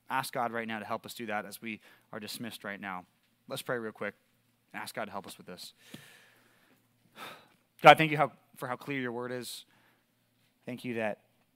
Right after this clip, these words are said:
we don't have to guess at what the characteristics of a Christian look like. I pray that you would help us be more like you, that we'd express the characteristics of your son. I pray that that right now would actually help bridge some of the divides in our ministry,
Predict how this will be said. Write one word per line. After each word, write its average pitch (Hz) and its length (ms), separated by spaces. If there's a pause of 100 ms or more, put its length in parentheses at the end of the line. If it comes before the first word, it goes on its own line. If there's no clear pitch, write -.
(1040)
we 131 80
don't 135 100
have 139 80
to 123 60
guess 120 520 (160)
at 107 180
what 120 200
the 120 60
characteristics 123 640
of 110 80
a - 20
Christian 123 340
look 117 160
like. 123 320 (800)
I - 40
pray 139 120
that 120 100
you 120 140
would 117 100
help 123 320
us 123 340 (320)
be 135 140
more 120 240
like 117 260
you, 123 460 (580)
that 107 120
we'd 120 280
express - 440
the 139 60
characteristics 123 600
of 117 80
your 104 80
son. 131 400 (840)
I 117 100
pray 156 120
that 135 80
that 143 200
right 143 200
now 135 200
would 131 80
actually 131 400
help 147 320 (440)
bridge 135 420
some 143 180
of 127 60
the 123 80
divides 120 480
in 135 200
our 127 200
ministry, 127 580